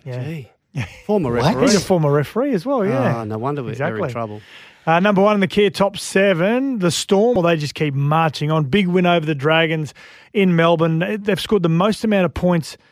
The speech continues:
Speaker 2: ever after nine rounds. I think it dated back to the thirties. Dave Brown.
Speaker 1: Nineteen thirty-five, the
Speaker 2: Yeah,
Speaker 1: Roosters.
Speaker 2: with the Roosters.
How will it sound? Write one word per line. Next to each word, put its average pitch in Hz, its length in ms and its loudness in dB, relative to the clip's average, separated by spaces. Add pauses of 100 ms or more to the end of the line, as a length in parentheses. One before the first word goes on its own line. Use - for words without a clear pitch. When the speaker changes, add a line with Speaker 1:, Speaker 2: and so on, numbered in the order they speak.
(440)
Speaker 2:
ever 185 420 2
after 170 320 2
nine 160 400 2
rounds. 156 300 0
I 139 40 -2
think 175 140 -2
it 160 100 -2
dated 151 260 0
back 147 160 -2
to 151 100 -14
the 127 100 -10
thirties. 180 460 -2
Dave - 20 -8
Brown. 151 200 2
Speaker 1:
Nineteen 131 100 -2 (240)
thirty-five, 156 420 0
the - 80 -4
Speaker 2:
Yeah, 147 80 2
Speaker 1:
Roosters. 185 380 0
Speaker 2:
with 160 100 -4
the 160 80 -2
Roosters. 180 540 -4